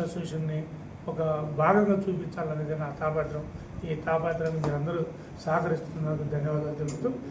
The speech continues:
మనకు రబీ పంటకు వచ్చిన ధాన్యాన్ని మటుకు ఏ మిల్లర్ కూడా పక్క మిల్లు పోండి, ఆ మిల్లు పోండి అనకుండా వచ్చిన మిల్లుని ఇరిగేషన్ ప్రకారం అందరికీ సమన్వయం చేసి ఒక ప్రెసిడెంట్ హోదాలో కమిటీ మెంబర్ హోదాలో అందరికీ సమన్వయం చేసి మిల్లు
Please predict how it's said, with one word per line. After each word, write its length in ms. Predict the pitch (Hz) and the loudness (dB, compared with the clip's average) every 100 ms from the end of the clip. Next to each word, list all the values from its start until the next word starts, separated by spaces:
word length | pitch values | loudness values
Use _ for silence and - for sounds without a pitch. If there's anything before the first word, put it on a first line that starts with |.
| - - | -8 -2
మనకు 220 | 165 147 151 | 0 0 4
రబీ 200 | 156 233 220 | 6 6 8
పంటకు 260 | 214 202 190 | 8 8 2
వచ్చిన 220 | - 175 165 160 139 139 - 156 | 2 0 -2 -4 -6 -6 0 4
ధాన్యాన్ని 360 | 156 180 180 160 | 4 4 2 0
మటుకు 260 | 156 - 156 175 | -2 -4 2 6
ఏ 20 | 208 | 8
మిల్లర్ 240 | 202 202 185 | 8 6 4
కూడా 140 | 170 156 - - - - | 4 2 -2 -10 -8 -6
పక్క 180 | - 185 | 0 4
మిల్లు 180 | 180 175 175 | 4 4 0
పోండి, 200 | 170 165 | 0 0
ఆ 40 | 160 | 0
మిల్లు 180 | 165 160 | -2 -2
పోండి 160 | 151 156 | 0 2
అనకుండా 320 | 147 143 151 147 - - - - | 0 -2 -2 -4 -6 -10 -6 -2
వచ్చిన 240 | 165 208 214 190 | 2 6 6 8
మిల్లుని 320 | 180 175 180 - | 6 6 4 2
ఇరిగేషన్ 400 | 160 208 202 180 170 | 4 6 4 2 0
ప్రకారం 340 | 156 151 156 - - - 151 | 0 0 0 -4 -10 -8 -4
అందరికీ 320 | 170 208 214 170 | 4 6 6 4
సమన్వయం 400 | 185 185 185 165 160 | 6 6 6 2 0
చేసి 260 | 156 160 156 - - - | -2 -4 -6 -8 -12 -6
ఒక 80 | 160 156 | -2 2
ప్రెసిడెంట్ 380 | 160 156 180 170 | 2 2 0 2
హోదాలో 280 | 156 156 151 151 | 2 0 0 0
కమిటీ 220 | 151 160 156 | -2 -4 -4
మెంబర్ 180 | 151 151 | -4 -4
హోదాలో 220 | 143 147 - - - 170 | -4 -6 -8 -12 -8 2
అందరికీ 280 | 185 214 202 | 6 8 8
సమన్వయం 320 | 180 185 175 165 | 4 4 2 0
చేసి 180 | 151 202 - - - | -2 -2 -2 -10 2
మిల్లు 200 | 180 233 | 6 6